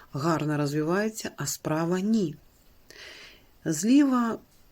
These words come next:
ще трошки зовсім ось такі тоненькі я йому обріжу, і він же майже готовий. Але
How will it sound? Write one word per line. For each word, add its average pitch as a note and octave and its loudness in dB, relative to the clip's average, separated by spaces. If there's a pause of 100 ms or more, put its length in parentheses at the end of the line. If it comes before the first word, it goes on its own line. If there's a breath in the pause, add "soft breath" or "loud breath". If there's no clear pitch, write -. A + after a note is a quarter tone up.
(140)
ще - -2
трошки E3 -2
зовсім D#3 0
ось D3 -6
такі C#3+ -4 (220)
тоненькі D3 0
я C#3+ 2
йому D3 0
обріжу, G#3 4
і - 0
він F#3+ 2
же F3+ 0
майже F3 0
готовий. E3 -2
Але E3 -2